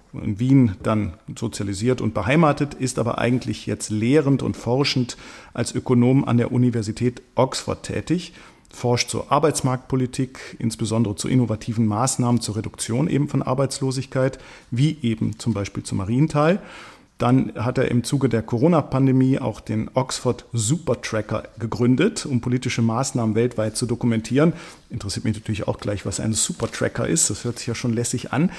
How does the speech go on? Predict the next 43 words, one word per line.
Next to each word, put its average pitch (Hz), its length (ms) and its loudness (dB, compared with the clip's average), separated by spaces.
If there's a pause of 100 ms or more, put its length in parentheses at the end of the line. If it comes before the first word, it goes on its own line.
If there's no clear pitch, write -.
(420)
Aber 160 200 4
vielleicht, 147 400 2
Herr 131 80 2
Lehner, 143 360 6
direkt 123 380 -4
mal 139 220 4
in 123 160 4
medias 123 420 2
res 151 320 4
zum 127 160 0
Thema 123 260 2
Marienthal. 135 720 4 (300)
Vielleicht 127 240 0
können 135 160 6
Sie 143 140 4
einfach 127 180 2
mal 120 120 4
ausführen, 127 520 2 (280)
worum 120 280 4
geht's 131 300 2
da? 98 160 -2
Also 113 240 -4
unsere 110 300 0
Hörer 120 260 2
mal 110 220 2
jetzt - 320 -4
nicht 120 200 0
mehr 117 220 0
im 110 240 0
Dunkeln 127 320 2
tappen 120 260 -2
lassen, 110 300 -2
sondern 110 400 -4
was - 160 -6
ist - 240 -6
das - 360 -10
Ding? 120 280 0 (120)
Was 113 180 -6
ist - 140 -4
die 110 60 -6
Geschichte - 380 -6
an 101 100 -2
Marienthal? 98 560 -6